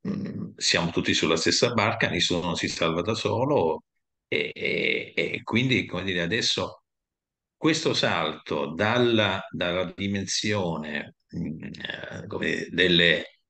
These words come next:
delle, degli egoismi nazionali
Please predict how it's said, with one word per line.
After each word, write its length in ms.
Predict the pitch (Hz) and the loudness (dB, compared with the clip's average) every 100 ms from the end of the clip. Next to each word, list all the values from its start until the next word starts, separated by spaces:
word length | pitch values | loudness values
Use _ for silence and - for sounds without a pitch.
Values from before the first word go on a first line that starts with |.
| _ _ _ | _ _ _
delle, 640 | _ 85 82 82 82 78 78 | _ 0 2 0 0 -2 -2
degli 220 | 82 85 | 0 2
egoismi 480 | 85 90 113 117 98 | 2 2 2 2 -2
nazionali 920 | 92 90 - 95 95 85 78 73 71 | -2 -4 -2 0 2 0 -2 -4 -8